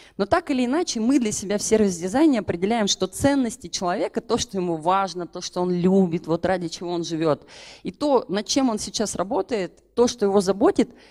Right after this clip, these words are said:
и определяет его восприятие. Кто-то из вас пришел, потому что начальник сказал: «Нам надо что-то новое по лояльности». Кто-то пришел, потому что собственник думает: «Нам нужно что-то делать, продажи не растут». То есть вот эти заботы у всех разные, и восприятие разное.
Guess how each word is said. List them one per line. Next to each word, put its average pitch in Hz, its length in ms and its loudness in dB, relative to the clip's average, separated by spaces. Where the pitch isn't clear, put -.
и 214 80 2
определяет 190 600 -4
его 233 240 0
восприятие. 190 800 -2
Кто-то 330 280 0
из 247 160 0
вас 226 160 2
пришел, - 380 -2
потому 185 320 -4
что - 180 -2
начальник 175 460 0
сказал: 135 480 -4
«Нам 165 240 4
надо 143 200 -2
что-то - 320 -10
новое 135 300 -2
по 135 120 -8
лояльности». 131 640 -6
Кто-то 214 340 -8
пришел, - 360 2
потому 170 300 -4
что 147 280 -2
собственник 160 640 0
думает: 147 340 4
«Нам 175 240 2
нужно 165 240 2
что-то 165 320 -4
делать, 147 540 2
продажи 147 400 2
не 143 100 0
растут». 135 380 -8
То - 60 -6
есть 202 120 -2
вот 208 140 -8
эти 262 200 -6
заботы 208 420 -6
у 196 40 -4
всех 185 260 -4
разные, 208 480 -2
и 190 60 -8
восприятие 180 580 -2
разное. 147 440 -2